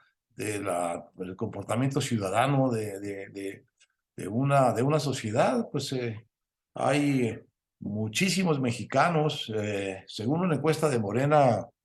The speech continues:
el setenta y cinco por ciento, eh, los mexicanos, eh, están, eh, eh, de acuerdo en que el ine funciona y funciona bien, tiene una aceptación muy alta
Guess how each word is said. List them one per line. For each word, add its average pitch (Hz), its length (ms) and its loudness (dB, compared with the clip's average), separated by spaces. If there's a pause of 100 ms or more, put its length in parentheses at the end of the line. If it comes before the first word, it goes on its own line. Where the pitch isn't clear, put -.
(380)
el 90 140 -10
setenta 104 400 -4
y 107 60 -2
cinco 160 280 2
por 127 140 0
ciento, 135 680 0 (760)
eh, 104 400 -4
los 104 240 -4
mexicanos, 135 760 0
eh, 104 460 -2 (360)
están, 110 500 -6
eh, 107 380 -4 (1200)
eh, - 300 -10
de 87 100 -10
acuerdo 135 340 -2
en 135 80 0
que 117 120 0
el 104 120 0
ine 139 220 4
funciona 143 540 0
y 120 40 -4
funciona 139 380 -4
bien, 156 380 0
tiene 139 260 -2
una 131 220 -2
aceptación 135 580 -2
muy 123 300 0
alta 123 600 0